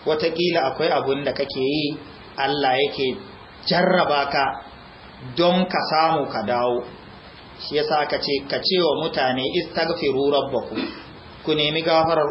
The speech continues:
ubangijinku, "innahu kana ghaffara,"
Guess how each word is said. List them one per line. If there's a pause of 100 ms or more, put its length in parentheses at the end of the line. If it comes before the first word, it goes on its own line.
ubangijinku,
"innahu
kana
ghaffara,"